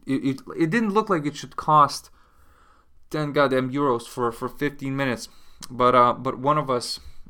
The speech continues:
was, uh, really avid Formula One fan,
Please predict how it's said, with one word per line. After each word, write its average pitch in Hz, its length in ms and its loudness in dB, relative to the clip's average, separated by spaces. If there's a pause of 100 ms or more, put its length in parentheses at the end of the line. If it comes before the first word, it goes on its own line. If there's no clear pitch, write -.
was, 120 320 -4
uh, 113 240 0
really 127 540 -2
avid 117 480 -2 (160)
Formula 123 440 -4
One 139 280 -4
fan, 113 440 -6